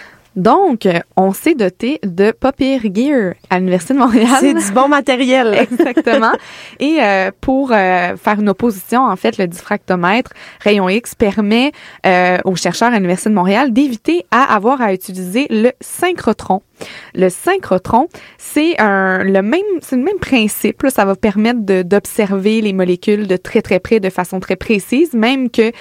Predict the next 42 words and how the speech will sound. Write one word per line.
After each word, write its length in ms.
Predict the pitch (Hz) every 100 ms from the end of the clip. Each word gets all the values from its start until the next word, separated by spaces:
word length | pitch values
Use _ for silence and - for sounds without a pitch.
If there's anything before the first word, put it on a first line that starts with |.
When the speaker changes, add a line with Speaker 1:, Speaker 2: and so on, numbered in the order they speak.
| - -
Speaker 1:
c'est 240 | - 190 190
encore 400 | 196 208 202 - _
plus 480 | - 277 285 349 339
puissant. 640 | - 214 185 - - 196 320 - - - - -
Euh, 300 | 202 202 196
mais 320 | 202 220 269 370 - -
c'est, 640 | - - - 285 294 320
il 80 | 311
y 80 | 226
en 80 | 214
a 60 |
un 100 | 262
seul 240 | 330 359 349
au 60 |
Canada 580 | 254 208 185 185 196 262
qui 140 | - 220
se 80 |
trouve 180 | - 277
à 60 | 233
la 100 | 185
Canadian 640 | - 262 277 254 247 220
Light 300 | 196 214 233
Source 500 | - 226 202 254 - -
à 100 | 185
Saskatoon. 1000 | - 262 - - 190 - 226 214 190 180
Donc, 320 | 185 185 180
à 80 | -
chaque 220 | 180 233
fois 100 | 277
qu'on 160 | 277 226
veut 120 | 208
l'utiliser, 680 | 202 208 - 196 185 190 247 - - -
on 80 | 202
doit 140 | 208
se 40 | 196
déplacer 480 | 220 190 185 233
en 80 | 214
Saskatchewan. 720 | 196 185 190 - 180 180 208
Speaker 2:
Un 20 | 220
peu 100 | 196
Speaker 1:
Trouver 180 | 202
Speaker 2:
loin. 180 | 202 175